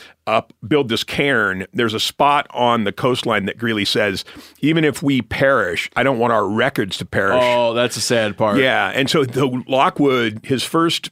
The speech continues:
Speaker 1: uh, act as, uh, you know, of the first lieutenant is to go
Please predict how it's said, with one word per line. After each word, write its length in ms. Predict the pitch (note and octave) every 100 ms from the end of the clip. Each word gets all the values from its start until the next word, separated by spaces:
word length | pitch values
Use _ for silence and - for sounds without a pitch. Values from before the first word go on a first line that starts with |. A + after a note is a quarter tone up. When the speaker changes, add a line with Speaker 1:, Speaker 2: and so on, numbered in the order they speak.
| -
Speaker 1:
uh, 340 | B2 A2+ G#2
act 440 | - A#2 C3 - - -
as, 420 | A2+ G#2 G#2 - -
uh, 400 | A2 G2+ G2 F#2 - _ _ - -
you 120 | -
know, 300 | G#2 F#2+ F#2 F#2+
of 240 | G2+ - -
the 400 | - - - G2+
first 200 | C3+ A2+
lieutenant 420 | G#2 - C3+ G#2
is 100 | F#2+
to 100 | -
go 440 | F#2 A#2+ A2+ G2+